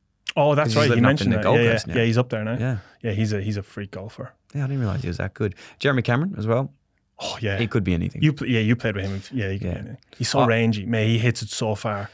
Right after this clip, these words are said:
Speaker 2: You know who I am better than? Not on, on paper, but I am better than is Brad Close.
Speaker 1: Oh, no, I'll
Speaker 2: He's
Speaker 1: give
Speaker 2: just
Speaker 1: you
Speaker 2: got,
Speaker 1: that.
Speaker 2: he's got a bit of a rank swing, so he
Speaker 1: <laughs> So do I, though.
Speaker 2: <laughs> No, so do I. Don't worry.
Speaker 1: Uh,
Speaker 2: It's,
Speaker 1: yeah,
Speaker 2: it's
Speaker 1: you,
Speaker 2: there.
Speaker 1: you, you'd have Closey covered.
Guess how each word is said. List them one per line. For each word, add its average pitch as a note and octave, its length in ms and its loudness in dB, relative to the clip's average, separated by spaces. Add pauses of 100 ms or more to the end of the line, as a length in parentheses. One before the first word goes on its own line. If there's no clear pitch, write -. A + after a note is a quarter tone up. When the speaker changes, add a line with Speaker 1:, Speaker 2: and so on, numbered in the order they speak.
(140)
Speaker 2:
You B2+ 100 0
know C#3 160 4
who C#3 60 2
I G#2 140 4
am G#2 100 4
better F#2+ 180 6
than? A#2+ 260 2 (840)
Not A#2+ 180 6
on, G#2+ 220 2
on G2+ 200 4
paper, G2+ 320 2
but F2 280 0 (420)
I F2 80 2
am F2+ 180 2
better E2+ 200 2
than G2 160 0
is F#2 100 -4
Brad E2+ 240 0
Close. - 400 -6 (560)
Speaker 1:
Oh, D3+ 160 6
no, E3 100 6
I'll C#3+ 80 8
Speaker 2:
He's F3 100 4
Speaker 1:
give G3 100 6
Speaker 2:
just C3 100 6
Speaker 1:
you B2+ 60 8
Speaker 2:
got, A#2+ 180 6
Speaker 1:
that. A2+ 40 -4
Speaker 2:
he's A2+ 140 2
got A#2+ 160 2
a A2+ 100 4
bit F#2+ 180 0
of F2+ 100 0
a F2+ 240 -2 (180)
rank F2+ 240 -4
swing, F2+ 380 -2 (160)
so F2+ 320 -4 (400)
he A2 240 2 (140)
Speaker 1:
<laughs> - 100 -6
So D#3+ 160 -4
do D#3+ 120 4
I, C3+ 200 6
though. B2 240 4
Speaker 2:
<laughs> - 40 -20
No, C3+ 160 2 (260)
so E3+ 200 4
do C#3+ 140 4
I. G#2+ 260 4
Don't F2+ 280 2
worry. - 240 0 (200)
Speaker 1:
Uh, G2+ 120 2
Speaker 2:
It's, - 220 -2
Speaker 1:
yeah, F3 140 2
Speaker 2:
it's D#3+ 60 0 (120)
Speaker 1:
you, C#3 140 8
Speaker 2:
there. C3+ 140 2
Speaker 1:
you, B2 320 2
you'd D#3+ 180 0
have G#2+ 180 -4
Closey A#2+ 380 -8
covered. C#3 300 -14